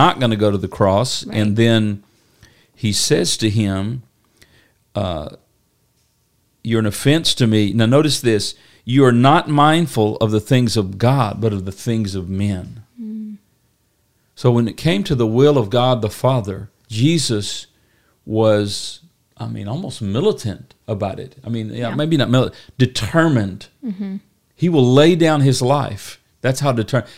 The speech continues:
Speaker 1: The hour, that hour is the hour when he will die for the sins of the world. That's why he came. And nothing, not even his mother, will deter him from this. And, and, and he will not allow earthly relationships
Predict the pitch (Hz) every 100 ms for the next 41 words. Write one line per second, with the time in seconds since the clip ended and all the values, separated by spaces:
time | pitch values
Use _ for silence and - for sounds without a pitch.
0 | _ 123 120 131 175 190 127 107 120 -
1 | _ _ 123 135 - 151 175 131 117 -
2 | 123 113 123 120 127 143 127 110 117 117
3 | 139 113 98 123 135 131 110 104 - 127
4 | 104 98 101 - - - _ _ _ _
5 | 127 131 123 107 95 139 120 92 - -
6 | - 131 127 143 175 - 117 120 - _
7 | _ 120 127 131 - 160 196 208 170 160
8 | 135 147 180 110 110 113 120 110 104 107
9 | - 160 123 101 95 101 _ _ _ -
10 | 135 147 110 104 - 120 120 117 123 120
11 | - - _ 113 120 107 185 196 175 170
12 | 135 135 151 123 113 131 165 - 170 127
13 | 123 156 - 127 - 107 101 -